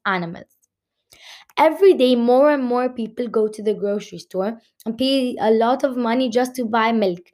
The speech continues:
that isn't even that healthy. But on the other hand, people who do have a cattle are provided with fresh, clean, raw milk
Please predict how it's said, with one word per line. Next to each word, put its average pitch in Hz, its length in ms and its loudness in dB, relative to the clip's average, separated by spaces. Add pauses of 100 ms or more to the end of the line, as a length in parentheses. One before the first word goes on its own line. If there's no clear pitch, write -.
(280)
that 254 260 0
isn't 285 380 0
even 226 320 -4
that 208 240 -2
healthy. 175 500 -6 (420)
But 220 160 -4
on 220 160 0
the - 120 -2
other 254 260 2
hand, 220 380 -2 (280)
people 262 280 0
who 247 200 -2
do 285 220 4
have 233 260 2
a 202 80 -8
cattle 202 480 -6 (320)
are 233 140 0
provided 240 560 -2
with 208 360 -4
fresh, 294 360 0
clean, 269 400 0
raw 226 240 2
milk 233 360 -2